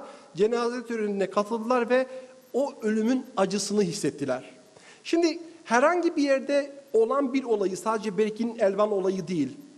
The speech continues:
yaşadığımız bütün trajedileri veya işte ne bileyim biraz sonra anlatacağım, e, başka bir olayda da hiç bizi belki de normal hayatımızı ilgilendirmeyecek herhangi bir olayı sırf iletişim imkanı sayesinde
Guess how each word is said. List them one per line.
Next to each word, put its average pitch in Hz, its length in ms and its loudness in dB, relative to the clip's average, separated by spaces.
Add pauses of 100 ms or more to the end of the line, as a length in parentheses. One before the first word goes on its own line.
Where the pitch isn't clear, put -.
(140)
yaşadığımız 214 680 0
bütün 285 260 -2
trajedileri 156 720 0
veya 185 300 4 (320)
işte 214 300 0
ne 247 100 -2
bileyim 190 220 -4
biraz 202 200 4
sonra 202 260 4
anlatacağım, 185 640 0 (340)
e, 185 40 -2 (300)
başka 196 340 -2
bir 202 180 -6
olayda 160 420 0
da 294 180 0 (520)
hiç 349 340 -2
bizi 311 340 0 (140)
belki 285 280 2
de 277 200 -2
normal 262 320 2
hayatımızı 247 640 -2
ilgilendirmeyecek 220 880 -2
herhangi 226 420 -2
bir 190 80 -4
olayı 175 460 0 (200)
sırf - 400 -2 (220)
iletişim 226 460 -2
imkanı 202 460 2
sayesinde 196 720 -2